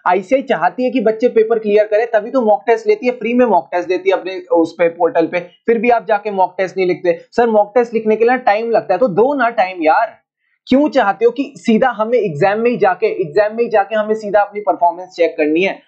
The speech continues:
Mock test देके भी तो आपको अपनी performance का पता चल सकता है कि आप कहाँ पे stand करते हो।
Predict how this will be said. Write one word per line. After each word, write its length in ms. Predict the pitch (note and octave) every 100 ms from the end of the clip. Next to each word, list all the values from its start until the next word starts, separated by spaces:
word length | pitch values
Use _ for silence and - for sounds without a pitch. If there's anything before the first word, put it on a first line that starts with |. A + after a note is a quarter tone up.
| _
Mock 240 | E3+ G3+ -
test 200 | B3 D#3+
देके 280 | F#3+ G3+ A#3
भी 100 | A3+
तो 80 |
आपको 240 | G#3+ G3 G#3+
अपनी 160 | G3
performance 480 | G3 F3+ F3 E3+ F3
का 100 | G3
पता 220 | F3+ E3+
चल 180 | E3+ E3
सकता 220 | D#3+ D#3
है 40 | G#3
कि 100 | A3
आप 160 | G3 -
कहाँ 160 | E3
पे 120 | F#3+ F#3+
stand 340 | - F3 F3
करते 220 | D#3 -
हो। 140 | B3